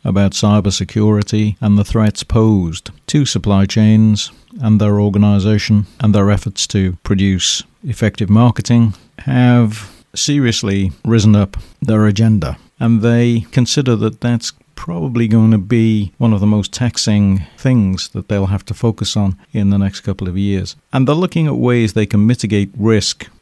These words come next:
by introducing layers of security within the system. And what we have to recognize about these systems is that although we talk about the total system in the supply chain, there are vulnerable parts of a system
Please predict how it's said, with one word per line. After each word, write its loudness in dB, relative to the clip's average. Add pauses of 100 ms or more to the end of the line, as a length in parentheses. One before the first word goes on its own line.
by -4
introducing 0 (220)
layers -2
of -6 (220)
security -2
within 0 (140)
the -6
system. -2 (180)
And 2
what 0
we 2
have 2
to 0
recognize 0
about -4
these -4
systems 0
is -2 (280)
that -2 (120)
although 0
we 2
talk -4
about -2
the -8
total 0
system -2
in -2
the 0
supply -2
chain, -2 (100)
there 2
are 2
vulnerable 4
parts -2
of -6
a -2
system -4